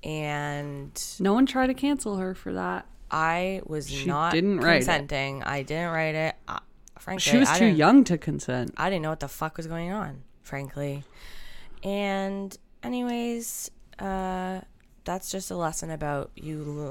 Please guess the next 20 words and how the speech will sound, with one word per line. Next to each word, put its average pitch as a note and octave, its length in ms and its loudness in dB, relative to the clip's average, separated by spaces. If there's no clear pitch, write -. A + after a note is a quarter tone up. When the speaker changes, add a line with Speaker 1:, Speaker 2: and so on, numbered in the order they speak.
Speaker 1:
l-, - 40 -20
you D#3+ 120 -6
learn F#3 180 -2
you F3+ 120 -4
love D3+ 240 -4
something, A3 480 -4
and D3+ 120 -6
then D#3 140 -8
you've D3+ 220 -6
already, D3+ 600 -4
it's - 180 -10
already C#3+ 420 -4
escaped C3+ 480 -8
you. B3 240 -4
It's D3+ 180 -8
already E3+ 240 0
escaped D#3+ 380 -6
your C#3 100 -6
grasp, C3+ 440 -2
huh? F#3+ 320 -2